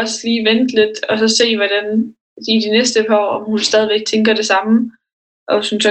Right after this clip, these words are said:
gør det, så kan det jo være, at, ja, hun skal prøve det af. Altså, jeg tænker i hvert fald, hvis hun stadigvæk tænker det samme om to-tre år, eller om fire måneder, eller noget, så skal hun da prøve det af og se, hvad hun tænker. Men hvis det går væk efter lidt tid igen, så kan hun da, så kan man sige,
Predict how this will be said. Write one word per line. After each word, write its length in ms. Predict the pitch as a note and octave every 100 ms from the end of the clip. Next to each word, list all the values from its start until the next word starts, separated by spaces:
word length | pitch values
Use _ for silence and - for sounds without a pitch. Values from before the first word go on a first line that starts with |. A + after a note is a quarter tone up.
| G#3+
gør 100 | A#3
det, 120 | A#3 G#3+ G#3
så 60 | G#3+
kan 80 | -
det 80 | G3+
jo 40 | F#3 G3
være, 160 | G3+ G3+ F#3+
at, 80 | - - _ _ -
ja, 60 | G3 G3
hun 100 | G#3+
skal 140 | G#3
prøve 120 | G#3 G3
det 60 | G3+
af. 40 | A3
Altså, 120 | - -
jeg 40 |
tænker 180 | A3+ A3+
i 60 | A3
hvert 140 | G#3+
fald, 120 | G#3 A3 - - - -
hvis 100 | - -
hun 120 | A3 A3
stadigvæk 280 | A3+ A3+ A3+
tænker 220 | A3 A3 G#3+
det 60 | G#3
samme 180 | G3+ G#3 G#3
om 60 | - - -
to-tre 400 | G#3+ - G#3+ A3 G#3
år, 200 | G3+ _ -
eller 200 | F#3 F#3+ - A2 - _ _ -
om 80 | G#3+ A3+
fire 140 | A3+ A3
måneder, 280 | A3 A3+ A3
eller 140 | G3 G3+
noget, 480 | G#3 G#3 - - A3
så 60 | A3+
skal 140 | A3+ G#3+
hun 80 | G3+
da 40 | -
prøve 140 | G#3+ G#3
det 60 | G#3
af 40 | G#3
og 20 |
se, 140 | A3
hvad 100 | G#3+ G#3+
hun 40 | G#3+
tænker. 240 | G#3+ G#3+ A3+ A3+ - - _
Men 80 | G#3+ G#3
hvis 140 | G#3+ -
det 100 | G3+
går 80 | G3+ G#3
væk 120 | A3 -
efter 220 | A3+ - A3 A3 -
lidt 120 | G#3+ A3
tid 120 | B3 A3+
igen, 160 | G#3 G3+ G#3+
så 40 | A3 A3 _ -
kan 100 | A#3 A3
hun 100 | G#3
da, 60 | G#3 A3+ _ _ _ _ _ _ -
så 60 | A3+ A3
kan 100 | G#3+
man 80 | G3 G3+ A3
sige, 140 | -